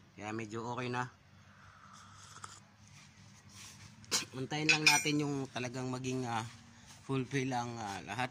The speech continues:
at, ah, wala po tayong, ah, magiging, ah, problema, no? Sa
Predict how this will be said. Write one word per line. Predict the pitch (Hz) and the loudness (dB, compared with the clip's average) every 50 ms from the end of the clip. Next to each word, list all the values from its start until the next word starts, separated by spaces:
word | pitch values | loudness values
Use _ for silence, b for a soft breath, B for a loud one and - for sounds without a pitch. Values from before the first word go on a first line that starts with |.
| - - | -4 -8
at, | 101 104 - - | -10 -10 -8 -6
ah, | 104 104 104 107 | -6 -6 -4 -4
wala | 110 117 117 | -4 -4 -6
po | - - 113 | -6 -8 -10
tayong, | 101 - 110 107 107 104 | -6 -2 -2 -2 -2 -2
ah, | 101 101 95 90 - - - - - - - - - - - - - B B B B B B B B B - - | -4 -6 -8 -8 -10 -16 -20 -20 -20 -20 -20 -20 -20 -20 -20 -20 -20 B B B B B B B B B -18 -12
magiging, | 92 98 101 107 110 95 98 104 104 101 98 | -12 -8 -6 -4 -6 -4 -4 -6 -4 -4 -6
ah, | 95 92 92 90 - | -6 -6 -8 -10 -10
problema, | - 98 98 92 92 104 104 104 113 123 123 113 - - - - | -10 -10 -8 -4 -4 -4 -2 0 0 0 -2 -2 -4 -16 -14 -12
no? | 107 107 - - - - - - | -12 -14 -14 -18 -20 -20 -18 -14
Sa | - 107 | -10 -8